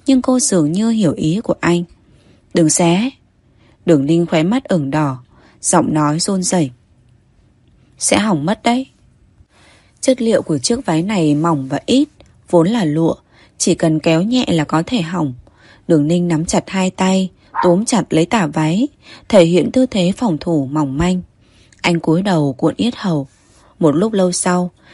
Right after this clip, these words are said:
Trình Hoài Thứ không khỏi bất lực nói thẳng: "Nhóc con, em đang nghĩ gì vậy?" Giọng nói trầm ấm của anh còn pha chút cười. Đường Ninh như hoàn toàn hiểu ra là cô nhất thời suy diễn,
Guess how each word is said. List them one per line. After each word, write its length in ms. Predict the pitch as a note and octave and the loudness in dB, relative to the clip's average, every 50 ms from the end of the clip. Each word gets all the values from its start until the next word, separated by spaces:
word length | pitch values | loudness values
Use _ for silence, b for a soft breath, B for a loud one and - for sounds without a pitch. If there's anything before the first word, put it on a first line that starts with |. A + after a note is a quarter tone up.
| b b b | b b b
Trình 200 | - G#3 F3+ E3+ | 0 0 2 2
Hoài 180 | F3 E3+ D#3+ | 2 0 0
Thứ 280 | - - F3 E3+ F3+ G3 | 0 0 0 0 0 0
không 220 | - - C#4 B3+ | 0 0 -2 -2
khỏi 180 | - - F#3 C#4 | 0 0 -2 0
bất 200 | G#3+ A3+ C4 C4 | 0 -2 -2 0
lực 240 | A3 E3 B2+ - F#3 | 0 0 0 -2 -2
nói 180 | E3 C#3+ C#3+ | -2 -2 -2
thẳng: 260 | D3+ - A#3 G#3 D3 B2+ - _ _ _ _ _ _ _ _ _ _ - | -2 -2 -2 -2 -4 -4 -8 _ _ _ _ _ _ _ _ _ _ -4
"Nhóc 160 | - A3 A3+ - | -4 -4 -2 0
con, 320 | - F#3+ F#3 F#3 F#3+ G3 F#3+ _ _ _ _ _ _ _ _ | 0 0 0 0 -2 -4 -8 _ _ _ _ _ _ _ _
em 120 | - F3+ F#3 | -2 -2 0
đang 120 | F#3 F#3 | 0 0
nghĩ 160 | F3+ F3 G3 | 0 -2 -2
gì 140 | G3+ G#3 F#3 | -2 -2 -2
vậy?" 260 | E3 - - F3 F3+ - _ _ _ _ _ _ - - - _ _ _ _ _ _ _ _ _ _ b b b b b b b b b b | -2 -2 -4 -4 -6 -10 _ _ _ _ _ _ -20 -20 -20 _ _ _ _ _ _ _ _ _ _ b b b b b b b b b b
Giọng 260 | b - G#3+ F3+ F3 F3 | b -2 0 0 0 0
nói 220 | F3 E3+ F3+ A3 | 0 0 0 0
trầm 220 | - B3+ G#3 E3+ | 0 -2 -2 -2
ấm 260 | - E3 D#3+ F3+ A3+ B3+ | -2 -2 -2 -2 -2 -2
của 100 | - D#3+ | -2 -2
anh 300 | - - A3+ A3+ A3+ A3 | -2 -2 -2 -2 -2 -2
còn 220 | - F3 C#3+ C3 | -2 -4 -4 -4
pha 200 | B2 - F3 F3 | -4 -4 -4 -4
chút 180 | F3 - A#3 B3 - | -4 -4 -6 -6 -4
cười. 300 | - G3 E3+ D3+ C#3 C#3 - - B B B B B B B B B | -2 0 0 0 -2 -4 -10 -16 B B B B B B B B B
Đường 240 | - E3+ D3 C#3 D3 | 2 2 2 2 2
Ninh 180 | E3 F3 F3 F3 | 0 0 0 0
như 140 | F3 F3+ F3+ | 0 0 0
hoàn 220 | F3+ E3+ D#3 D3 | 0 0 -2 0
toàn 200 | - E3 D3+ D3 | 0 -2 -2 0
hiểu 240 | D3+ D#3+ D#3+ C#3+ B2+ | -2 -2 -2 -2 -2
ra 400 | - - - F3 F3 F3+ F3+ F3 _ _ _ b b b b b b b | -4 -2 0 0 0 0 -2 -4 _ _ _ b b b b b b b
là 140 | - D3+ C#3+ | -4 -4 -2
cô 200 | - - E3+ E3 | 0 0 0 0
nhất 160 | F3+ A3 - | 0 -2 -2
thời 200 | - A3+ E3+ C#3+ | 0 0 0 0
suy 240 | - - F#3 F3+ F3 | 0 0 -2 -2 -2
diễn, 440 | F3 - G3 F#3 - A3 B3 C#4+ | -2 -2 -2 -2 -2 -2 -4 -6